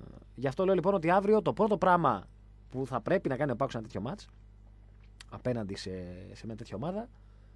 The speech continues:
είναι να χαμηλώσει το ρυθμό. Να, να τον ελέγχει αυτό το ρυθμό όσο γίνεται σε μια τέτοια έδρα, που δεν είναι εύκολο.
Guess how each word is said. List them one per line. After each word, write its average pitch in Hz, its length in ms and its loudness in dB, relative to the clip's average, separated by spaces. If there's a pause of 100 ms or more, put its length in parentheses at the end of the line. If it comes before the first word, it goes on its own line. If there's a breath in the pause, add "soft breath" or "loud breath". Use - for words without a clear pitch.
(120 soft breath)
είναι 226 400 -4 (580 soft breath)
να 139 520 0
χαμηλώσει 143 400 0
το - 60 2
ρυθμό. 175 360 -4 (440)
Να, 117 240 -4
να 127 120 0
τον 120 140 -2
ελέγχει 180 320 0
αυτό 196 140 0
το 190 100 0
ρυθμό 151 280 0
όσο 156 320 6
γίνεται 127 640 2
σε - 160 -6
μια 123 160 -2
τέτοια 113 280 -2
έδρα, 92 220 -4
που 117 140 -2
δεν 156 220 8
είναι 101 180 -2
εύκολο. 87 300 -10